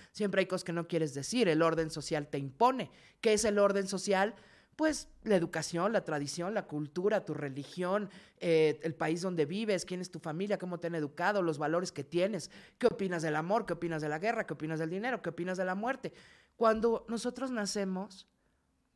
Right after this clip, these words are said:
ya hay conceptos a los que estamos obligados para ser exitosos. Y ni siquiera los elegimos, ¿no? Naces y obligadamente tienes que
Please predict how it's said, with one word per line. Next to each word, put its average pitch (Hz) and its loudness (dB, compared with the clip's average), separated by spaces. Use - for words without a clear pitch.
ya 202 0
hay 190 2
conceptos 190 -2
a 156 -2
los 156 -4
que - -8
estamos 175 -6
obligados 127 -6
para 147 0
ser 147 -6
exitosos. - -14
Y 170 -6
ni 175 -2
siquiera 202 2
los 185 -2
elegimos, 147 -6
¿no? 185 -6
Naces 233 0
y 190 4
obligadamente 214 2
tienes 196 -4
que 180 2